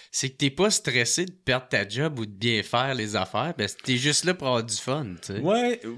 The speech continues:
Speaker 2: oui, mais en même temps, tu sais, c'est sûr que moi, j'ai toujours aimé ça, bien faire un travail, là,
Speaker 1: Mhm.
Speaker 2: fait que
Speaker 1: Ouais, tu vas donner ton cent pour cent.
Speaker 2: Fait que je vais donner mon cent pour cent.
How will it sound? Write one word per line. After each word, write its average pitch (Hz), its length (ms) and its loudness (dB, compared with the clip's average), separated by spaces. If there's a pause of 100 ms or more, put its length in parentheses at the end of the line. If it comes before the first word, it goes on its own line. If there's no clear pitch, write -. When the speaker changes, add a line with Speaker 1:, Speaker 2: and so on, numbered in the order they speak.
(160)
Speaker 2:
oui, 165 480 2
mais 170 100 2
en 120 60 2
même 120 160 0
temps, 185 180 0
tu 185 60 -6
sais, 165 360 -2
c'est 113 180 -6
sûr 165 280 -4
que 98 420 0 (760)
moi, 147 360 0
j'ai 98 200 -4
toujours 120 380 -2
aimé 92 200 -2
ça, 110 320 0
bien 92 200 -6
faire 98 240 -4
un 92 80 -6
travail, 87 440 -8
là, 110 60 -2
Speaker 1:
Mhm. 113 240 0
Speaker 2:
fait 98 120 -6
que 92 120 -8
Speaker 1:
Ouais, 131 200 2
tu - 160 -10
vas 104 60 -6
donner 107 260 -4
ton 117 160 -4
cent 113 180 -2
pour 95 100 -4
cent. 110 60 -2
Speaker 2:
Fait - 60 2
que - 60 0
je - 80 2
vais 95 60 4
donner 135 240 2
mon 101 160 0
cent 92 200 -6
pour 82 180 -12
cent. 92 300 -4